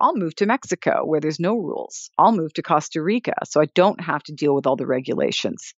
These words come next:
so that I can be an Airbnb host because of, you know, because of what it can provide me. And so this idea of this ecosystem where you build these buildings, people move in,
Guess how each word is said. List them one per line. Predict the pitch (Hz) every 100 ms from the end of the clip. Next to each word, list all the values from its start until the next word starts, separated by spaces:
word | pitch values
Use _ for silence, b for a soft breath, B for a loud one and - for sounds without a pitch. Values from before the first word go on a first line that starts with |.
| -
so | - 185
that | 175 165
I | 170
can | 151
be | 151 147
an | 143
Airbnb | 139 139 135 135 135
host | 143 226 127 -
because | - 160 156
of, | 131 - B B B -
you |
know, | 165 147
because | - 175 165
of | 151
what | 151
it | -
can | 151
provide | 139 135 135 147 214 180
me. | - - _ B B B B -
And | 175 170
so | - 175 165 -
this | 165 -
idea | 185 208 196
of | 151
this | 143 -
ecosystem | 302 330 156 - 147 - 143
where | 139 131 135 135 B
you | 185 175
build | 185 165
these | 165 151
buildings, | 196 208 202 196 196 - _
people | - 208 214
move | 190 165 151
in, | 156 147 147 151